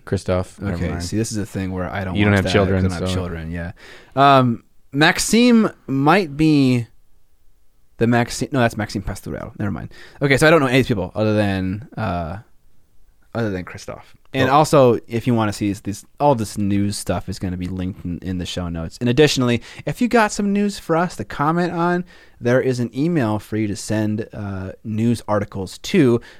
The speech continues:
Speaker 2: Uh, it's, uh, news at trappedunderplastic dot com. Please, if you do that,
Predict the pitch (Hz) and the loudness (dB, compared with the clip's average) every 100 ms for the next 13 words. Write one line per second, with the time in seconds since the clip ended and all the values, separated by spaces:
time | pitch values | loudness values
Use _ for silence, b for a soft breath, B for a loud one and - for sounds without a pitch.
0 | - 104 95 95 101 - 98 92 95 107 | -8 -4 -2 0 -2 -4 -4 -2 -2 0
1 | 113 113 - 101 92 - - 107 - - | 2 0 -2 -6 -6 -8 -6 -6 -6 -6
2 | 110 95 - 104 101 98 - - 98 - | -6 -6 -6 -6 -6 -8 -6 -6 -6 -8
3 | 107 98 98 b b - - 196 156 139 | -6 -6 -8 b b -10 0 0 2 -2
4 | 113 110 110 107 104 98 | -4 -2 0 0 0 -2